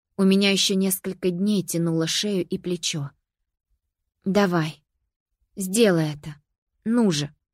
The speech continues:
Он медлил, глядя на меня с недоверием и крайне кислой миной. Если бы не слышала, как Рафаэль восхищался моей кровью, решила бы, что та на вкус как лимон.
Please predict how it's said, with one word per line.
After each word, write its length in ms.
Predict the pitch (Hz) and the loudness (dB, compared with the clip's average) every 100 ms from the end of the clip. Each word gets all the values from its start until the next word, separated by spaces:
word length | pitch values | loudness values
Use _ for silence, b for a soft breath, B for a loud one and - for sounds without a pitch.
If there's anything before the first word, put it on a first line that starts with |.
| _ _ _ _ _ _ _ _ _ _ - | _ _ _ _ _ _ _ _ _ _ -4
Он 260 | 180 175 | 0 2
медлил, 460 | 196 220 175 160 151 | 2 2 2 0 0
глядя 400 | 160 170 175 165 | -2 0 0 -2
на 120 | 160 | -2
меня 320 | 156 156 170 | -2 -4 -4
с 100 | 175 | -4
недоверием 680 | 165 151 156 160 208 175 151 | -4 -2 -2 0 0 0 -2
и 60 | 151 | -4
крайне 420 | - 190 190 151 | -6 -4 -2 -4
кислой 440 | 151 151 - 160 | -4 -6 -2 -2
миной. 440 | 165 160 135 139 143 _ _ _ _ _ _ _ _ _ _ _ _ _ | 0 -2 -4 -6 -12 _ _ _ _ _ _ _ _ _ _ _ _ _
Если 360 | - 185 180 180 | 0 2 2 2
бы 120 | 170 | 0
не 120 | 175 | 0
слышала, 520 | 175 208 214 202 170 156 | -2 -2 0 0 0 -2
как 200 | 151 156 | -4 -4
Рафаэль 440 | 156 165 165 175 | -6 -2 0 0
восхищался 800 | 156 - 160 - 185 175 165 151 | -4 -6 -4 -2 0 0 -2 -4
моей 340 | 147 147 147 | -2 -2 -4
кровью, 540 | 147 180 185 165 147 147 b b b - | -4 -4 -4 -2 -4 -4 b b b -2
решила 440 | 190 185 277 240 | 0 2 2 2
бы, 140 | 180 165 | 2 0
что 240 | - 175 | -2 -4
та 160 | 170 202 | -2 -2
на 140 | 175 | -2
вкус 340 | 165 - 247 - | -4 -6 -8 -4
как 240 | 160 160 | -6 -2
лимон. 500 | 196 196 156 143 147 | 0 0 0 -2 -6